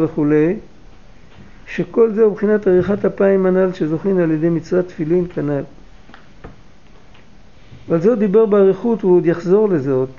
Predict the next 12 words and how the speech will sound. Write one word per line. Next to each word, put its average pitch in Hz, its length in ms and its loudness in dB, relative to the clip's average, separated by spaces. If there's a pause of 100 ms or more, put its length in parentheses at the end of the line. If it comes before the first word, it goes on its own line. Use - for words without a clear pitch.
פעם. 143 100 -12 (2000)
זה 180 200 2
בחינת 208 400 0
מעברת, 185 580 2 (1000)
בחינת 175 300 0
מעבר 165 320 4
יבוק. 143 500 0 (4000)
מעבר 170 260 4
יבוק 220 340 2
בחומש 185 840 0
זה 160 400 2
הגבול, 185 600 0